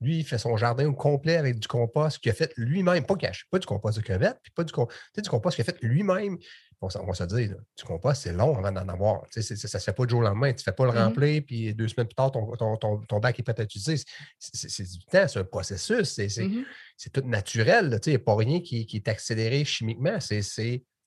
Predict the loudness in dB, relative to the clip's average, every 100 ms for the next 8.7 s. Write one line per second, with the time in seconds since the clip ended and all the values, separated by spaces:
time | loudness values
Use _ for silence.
0 | _ _ _ _ -10 -6 -6 -4 -4 -6
1 | -10 _ _ _ -2 0 0 0 2 2
2 | 2 -2 -6 -6 0 0 0 0 0 2
3 | 2 2 2 2 0 -4 -10 -20 -20 -20
4 | -20 -4 0 4 2 2 -2 -2 0 0
5 | -2 -4 -2 -2 2 0 -2 -2 0 0
6 | -2 -6 -8 -10 -8 -8 -8 -8 -10 -10
7 | -4 4 6 6 4 4 2 0 -10 _
8 | -6 -4 -4 -4 -4 -6 -12